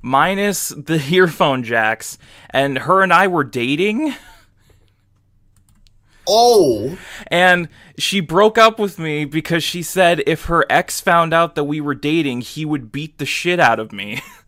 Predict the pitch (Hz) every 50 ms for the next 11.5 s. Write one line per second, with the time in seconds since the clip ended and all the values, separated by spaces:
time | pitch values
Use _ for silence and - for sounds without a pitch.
0 | _ _ - - - - - 196 185 - - - 175 180 - - - - 160 185
1 | - _ _ - 135 160 175 - - 127 131 - - - 110 110 104 113 - _
2 | _ _ _ _ _ _ _ _ _ - - - - - - - 233 - - 156
3 | 160 160 156 151 156 165 170 147 151 151 160 170 175 180 156 147 - - - 147
4 | 139 127 117 117 - - - - - - - _ _ _ - - 117 117 135 135
5 | 139 135 143 156 156 147 143 143 143 143 143 - - 139 123 113 120 117 110 107
6 | 104 107 107 - _ _ _ _ _ - - - 175 175 147 185 180 180 180 180
7 | 165 - - 147 160 165 175 165 151 135 117 95 120 117 135 135 - 147 117 -
8 | - 131 139 156 143 143 117 131 127 135 131 123 - - 139 127 131 139 165 175
9 | 151 135 131 139 120 - 135 135 139 143 143 135 - - 117 127 123 120 117 -
10 | - - 135 160 - - - 139 - 127 127 123 120 123 120 117 101 113 117 135
11 | 151 170 190 208 226 214 - - -